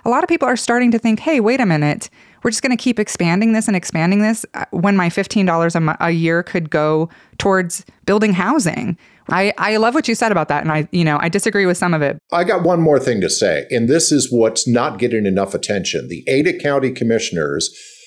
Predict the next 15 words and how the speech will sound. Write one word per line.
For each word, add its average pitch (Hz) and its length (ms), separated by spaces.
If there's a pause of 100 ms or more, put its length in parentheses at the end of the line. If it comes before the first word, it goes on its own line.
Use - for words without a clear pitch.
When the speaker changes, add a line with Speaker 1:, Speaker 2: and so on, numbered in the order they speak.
(160)
Speaker 2:
have 101 260
just 139 440
decided 90 720
to 107 120
spend 117 380
money, 113 300
which 95 200
is 107 140
to 104 140
say 92 460 (260)
your 123 320
money, 170 580 (120)
<laughs> - 180
um, 85 400 (260)
tax - 560